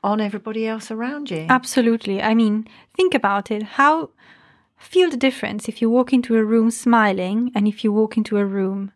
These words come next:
Speaker 2: frowning.
Speaker 1: Mm-hmm. Yeah.
Speaker 2: Happiness is contagious.
Speaker 1: Yes. So,
Speaker 2: So,
Speaker 1: smiling.
Speaker 2: yes.
Speaker 1: And, yeah, it's just so good, isn't it?
Speaker 2: Yeah.
Speaker 1: I mean,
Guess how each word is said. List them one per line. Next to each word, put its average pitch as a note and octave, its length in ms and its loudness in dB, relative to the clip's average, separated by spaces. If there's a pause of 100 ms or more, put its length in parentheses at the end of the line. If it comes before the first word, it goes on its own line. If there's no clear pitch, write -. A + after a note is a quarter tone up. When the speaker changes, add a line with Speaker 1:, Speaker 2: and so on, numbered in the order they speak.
Speaker 2:
frowning. G3+ 640 -2 (100)
Speaker 1:
Mm-hmm. G3 280 -12 (720)
Yeah. F3+ 280 -8 (520)
Speaker 2:
Happiness E4 540 0
is C4+ 120 0
contagious. G#3 800 -2 (120)
Speaker 1:
Yes. F3+ 500 -8 (800)
So, F#3 100 -8
Speaker 2:
So, E3+ 260 -2
Speaker 1:
smiling. G3+ 460 0 (140)
Speaker 2:
yes. A#3+ 340 4 (340)
Speaker 1:
And, A3+ 360 2 (140)
yeah, A3+ 500 2
it's G#3+ 300 0
just - 180 -10
so A#3 120 0
good, A3 240 2
isn't G3+ 220 -4
it? F3+ 220 -6
Speaker 2:
Yeah. A#3+ 240 4
Speaker 1:
I G#3+ 40 -2
mean, G3+ 280 -6